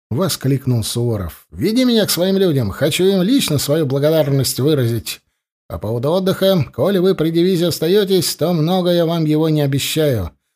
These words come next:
Намерен после рассвета дать два часа на сборы, да и ударить по туркам, чтобы путь на крепость открыть. А там, как бог даст, может, и наша армия с Елисаветграда сюда поспешно подойдёт,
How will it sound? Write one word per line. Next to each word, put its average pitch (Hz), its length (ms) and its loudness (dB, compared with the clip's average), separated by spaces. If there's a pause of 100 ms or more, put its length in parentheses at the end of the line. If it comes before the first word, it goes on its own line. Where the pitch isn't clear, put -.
(240)
Намерен 180 480 0
после 160 280 -2
рассвета 170 560 -2
дать 143 280 -2
два 143 200 0
часа 139 320 -2
на 120 120 -2
сборы, 202 360 0
да 156 340 -4
и 226 100 2
ударить 190 560 0
по 160 120 -2
туркам, 160 480 -2
чтобы 107 360 -6
путь 220 300 -2
на 214 160 0
крепость 131 480 -4
открыть. 107 580 -6 (600)
А 220 120 -2
там, 185 240 -2
как 113 280 -4
бог 120 280 0
даст, 107 320 -6
может, 143 340 -2
и 147 40 0
наша 151 420 0
армия 131 300 -2
с - 120 -6
Елисаветграда 135 920 -2
сюда 135 260 -2
поспешно 120 560 -4
подойдёт, 123 600 -4